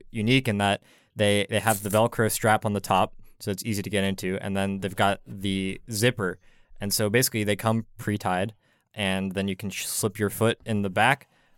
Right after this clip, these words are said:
and then you can zip up with the easy strap and then Velcro across, and then you're, you're secured and you're ready to go. Um, and so that's for the people listening to the podcast who can't see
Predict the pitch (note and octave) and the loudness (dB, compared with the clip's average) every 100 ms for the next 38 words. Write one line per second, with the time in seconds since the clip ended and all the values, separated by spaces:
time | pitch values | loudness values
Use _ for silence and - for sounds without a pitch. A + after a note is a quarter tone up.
0 | _ G2 F#2 F#2 F2+ F2+ F#2 F#2 G2 F2+ | _ -8 -4 -4 -4 -4 -6 -6 -6 -6
1 | F2+ F2+ G#2 G2 - _ G2 G#2+ - _ | -6 -4 -2 -4 -8 _ -2 -2 -4 _
2 | _ _ - - - G#2+ - - G#2 G#2 | _ _ -20 -20 -8 -6 -6 -6 -8 -6
3 | F#2+ F2+ D3 C#3+ - - G2 F#2+ G#2 - | -6 -2 2 2 2 -4 -6 -2 -2 -2
4 | F#2 - C3 C3 - - G#2+ F#2+ F#2 F#2 | -4 -2 0 2 0 -8 -8 -6 -4 -4
5 | F#2 F#2 F#2 F#2 F#2 - A2 - B2 A2+ | -2 -2 -2 -4 -6 -6 -4 2 2 2
6 | G#2+ G#2 G2+ F#2 G#2 E2+ - - - _ | 2 2 2 2 2 0 -4 -20 -20 _
7 | - F2+ F2+ F2+ F#2 - F#2+ G2+ G#2+ F#2+ | -8 -4 -4 -4 -6 -6 -2 0 0 -2
8 | G2+ G2 F#2 F#2 - A#2 A2+ A2 G#2 G2 | -4 -2 -2 -4 -4 0 2 2 0 0
9 | A2 G#2 G#2+ F#2+ G2+ G2+ F#2+ - A2+ G#2+ | 2 2 0 -6 -4 -4 -2 -2 0 0
10 | G2+ G2 | -2 -4